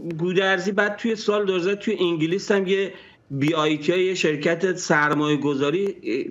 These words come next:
به اصطلاح ثبت کرده که اون چیزی که منابع خبری به ما دادن یه بخشی ام-، اصلاً یه خونه خیلی به اصطلاح میلیون دلاری هم خریده،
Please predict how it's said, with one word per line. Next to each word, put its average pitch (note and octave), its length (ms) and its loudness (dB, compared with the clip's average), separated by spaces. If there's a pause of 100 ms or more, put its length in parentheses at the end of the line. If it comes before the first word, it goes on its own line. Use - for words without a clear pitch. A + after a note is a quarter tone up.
به D#3 100 2
اصطلاح D#3+ 380 0
ثبت D#3 520 0
کرده D3 400 2
که D#3+ 120 -2
اون F#3 180 0
چیزی F#3+ 420 -2
که F3+ 100 0
منابع C#3 600 2
خبری C3 600 2
به D#3 120 2
ما C#3+ 160 0
دادن E3 480 0 (460)
یه E3+ 460 0 (100)
بخشی E3 720 0 (320)
ام-، C#3 300 2 (300)
اصلاً E3+ 200 0
یه F3+ 60 0
خونه D#3+ 380 0
خیلی F3 800 0 (320)
به C3+ 100 0
اصطلاح D3+ 640 -2 (1040)
میلیون D3 500 0
دلاری C#3 460 2
هم F3 220 0
خریده، C#3 920 0